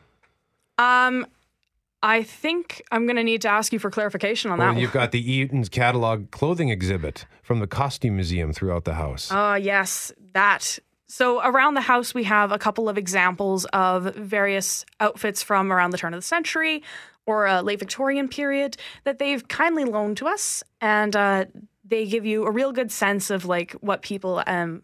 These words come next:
Speaker 1: who would have lived in the house in the time that we're trying to display,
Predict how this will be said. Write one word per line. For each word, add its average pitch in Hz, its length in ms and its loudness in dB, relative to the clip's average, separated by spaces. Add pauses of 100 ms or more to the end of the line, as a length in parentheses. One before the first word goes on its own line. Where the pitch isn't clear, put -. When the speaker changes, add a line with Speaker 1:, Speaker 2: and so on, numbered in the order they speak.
Speaker 1:
who 208 300 -6
would 208 140 -4
have 196 80 -2
lived 190 160 -4
in 180 60 -4
the 180 60 -4
house 185 200 -4
in 175 60 -8
the 175 60 -8
time 175 260 -4
that 170 100 -8
we're 165 260 -12 (320)
trying 165 320 -6
to 160 220 -14
display, 247 540 -4